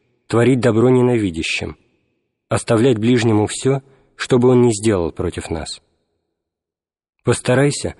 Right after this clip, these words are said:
желающий последовать Христу, исполнять все эти заповедания самым делом.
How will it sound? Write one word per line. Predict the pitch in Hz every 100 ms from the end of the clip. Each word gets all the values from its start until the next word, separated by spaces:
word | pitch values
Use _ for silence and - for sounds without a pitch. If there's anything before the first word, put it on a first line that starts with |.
| _ -
желающий | 98 117 127 117 117
последовать | 117 - 127 117 107
Христу, | - 107 - - 143 - _ _
исполнять | 123 - 123 117 131 -
все | - 135
эти | 127 117
заповедания | 113 113 110 127 127 123 120 113 _ -
самым | - 107 117 117
делом. | 104 104 76 73